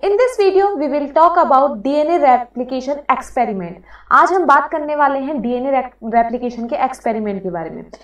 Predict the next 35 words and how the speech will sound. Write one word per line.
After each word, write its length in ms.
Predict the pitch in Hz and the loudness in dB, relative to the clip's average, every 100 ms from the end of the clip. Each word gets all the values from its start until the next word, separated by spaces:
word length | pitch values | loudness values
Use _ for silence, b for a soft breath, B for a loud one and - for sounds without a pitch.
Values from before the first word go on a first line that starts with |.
| 277 | -12
इससे 240 | - - 339 | -10 -4 0
पहली 280 | 339 330 392 | 2 4 4
video 260 | 370 349 | 4 2
में 120 | 349 | 0
मैं 120 | 359 359 | 0 0
आपको 260 | 330 330 | -2 0
बता 280 | - - 285 | 0 2 2
चुकी 240 | 302 302 | 0 -6
थी 100 | 302 | -4
कि 100 | 311 | -4
डीएनए 360 | 330 240 247 269 | -2 0 0 2
रेप्लिकेशन 560 | 247 240 247 262 262 240 | 0 0 -4 -4 -4 -4
है 160 | 202 | -4
क्या, 180 | 202 269 | 0 0
डीएनए 400 | 220 240 269 277 | 0 0 0 0
से 140 | 311 | -2
डीएनए 320 | 233 240 247 294 | -2 -4 -4 -2
कैसे 340 | 294 294 330 | 0 0 0
बनता 300 | 277 247 247 | -2 -2 -2
है, 140 | 269 | -2
ये 60 | 294 | -4
पूरी 280 | 302 302 330 | -4 -2 -2
process 380 | 311 240 233 233 | -2 -2 -4 -8
मैं 100 | 233 | -8
आपको 400 | 208 - 330 b b b - | -10 -4 -4 b b b -2
समझा 300 | 320 254 233 | 0 0 -4
चुकी 260 | 196 180 180 | -6 -10 -12
थी। 280 | 175 170 _ _ _ _ _ - | -12 -18 _ _ _ _ _ 2
आज 240 | 349 415 466 | 4 4 2
मैं 160 | 440 440 | -2 -2
एक 160 | - | -4
experiment 640 | 294 - 339 370 427 440 392 | -4 2 4 4 2 2 2
बताने 340 | 359 294 302 | 4 0 2
वाली 300 | 285 247 247 | 2 0 -2
हूँ, 280 | 240 330 | -4 -6